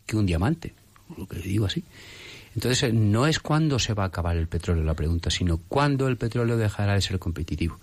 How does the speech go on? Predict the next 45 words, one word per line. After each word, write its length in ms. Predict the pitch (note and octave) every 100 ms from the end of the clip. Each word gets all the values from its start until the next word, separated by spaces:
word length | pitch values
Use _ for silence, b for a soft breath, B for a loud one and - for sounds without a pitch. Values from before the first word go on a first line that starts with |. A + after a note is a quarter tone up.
| B B B B B B B B -
En 140 | B2
cuanto 580 | A#2+ A#2+ A2 - B2+ B2
a, 120 | A#2 -
al 320 | A2 G#2+ G#2+
ejemplo 680 | - A#2+ B2+ C3+ C#3 C#3+ C#3
de 220 | C3 A#2
las 180 | G#2+ F#2
emisiones 520 | G2 F2+ - C#3+ C3 A2+
de 80 |
la 80 | G#2+
bicicleta 600 | F#2+ F2+ - A#2+ C3+ G#2+
que 100 | F#2
ha 20 | F2+
dicho 220 | G2 A#2+
usted, 260 | - C#3+ C#3+ - B B B B B B - - - -
eso 220 | G2+ -
está 180 | - A2+
muy 180 | G#2 G2+
estudiado 440 | - F2+ G2 F2
ahora, 240 | D#2+ D2
¿no? 160 | F#2 C#3 B B B
Pero 200 | B2+ A2+
también 340 | A2 G2+ G#2+ C3
hay 80 |
que 140 | C3+ C3+
ponerse, 560 | B2 C#3 - F2 D#2+ -
eh, 200 | G2+ G2
en 80 | F#2+
el 100 | F#2
lado 180 | A#2 B2
a 60 |
lo 60 | A2
mejor 320 | G#2 A#2+ A2
de 60 | G2
una 140 | G2
persona 440 | G#2 - C#3+ C3+ B2+
de 80 |
setenta 480 | G#2 F2+ G2+ G2+ A2+
años 360 | B2 B2 D3 - B B B
que 120 | F#2
no 120 | F2+
puede 220 | G#2 B2
montar 320 | G#2+ F2 E2+
en 80 | E2
bicicleta. 480 | D2+ - - -